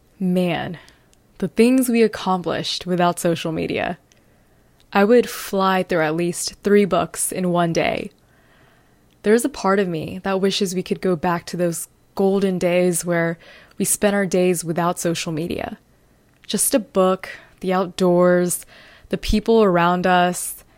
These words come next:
It was all so different then. I also can't believe I would just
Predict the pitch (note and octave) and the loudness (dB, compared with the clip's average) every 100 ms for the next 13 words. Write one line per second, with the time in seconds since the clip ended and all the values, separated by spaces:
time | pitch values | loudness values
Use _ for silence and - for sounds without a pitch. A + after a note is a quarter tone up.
0 | _ _ _ _ _ - A#3+ A#3+ A#3+ - | _ _ _ _ _ -6 -2 0 0 -2
1 | - _ G#3 G#3+ - C4+ G3+ G3 - F3+ | -10 _ -10 -8 -4 -4 -2 -4 -6 -10
2 | F3 - - G3+ - _ _ _ _ _ | -8 -10 -10 -12 -18 _ _ _ _ _
3 | _ _ _ _ _ - G3 A3 A#3+ C#4+ | _ _ _ _ _ -8 -6 -4 0 0
4 | C#4 A#3 A#3 F#3+ F#3+ G3+ G3 F#3 F3+ D#3+ | 0 -4 -4 -2 0 0 2 2 0 -2
5 | D#3+ - - | -4 -4 -12